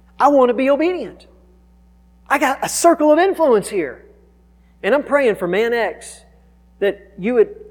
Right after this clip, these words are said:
open his heart if he doesn't know Christ and help him to see his need for Jesus," so forth and so on. And Lord, at the right time, by your Spirit, would you give me an opportunity to talk to man X about Jesus? And I'm gonna be real honest with you, Lord. I,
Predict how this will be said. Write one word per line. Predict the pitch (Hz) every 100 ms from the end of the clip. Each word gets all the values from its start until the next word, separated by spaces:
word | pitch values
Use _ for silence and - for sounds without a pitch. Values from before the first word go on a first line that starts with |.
| -
open | 247 254
his | 240
heart | - 254 190
if | 170
he |
doesn't | 180 233
know | 214 196 190 117 117 -
Christ | 247 220 175
and | 180
help | 185 247
him | 214
to | 180
see | -
his | 254
need | 208 233
for | 202
Jesus," | 202 233 170
so | - 240
forth | 226
and | 175
so | 233 220
on. | 175 - -
And | 214 220
Lord, | 269 247
at |
the | 262
right | 247 311 254 -
time, | - 202 156 127 - _ _ -
by | 262
your | 285
Spirit, | 254 - 202 160 127 - -
would | 254 220
you | 392
give | - 359 294
me | 277
an | 254
opportunity | 240 220 220 240 208 175
to | 156 180
talk | - 247
to | 233
man | 226 220
X | 214 180 -
about | 170 170 135 - -
Jesus? | 208 156 120 - _ _
And | 262
I'm | 349
gonna | 349
be | 330
real | 320
honest | 294 202 170
with | 196 165
you, |
Lord. | 160 190
I, | 208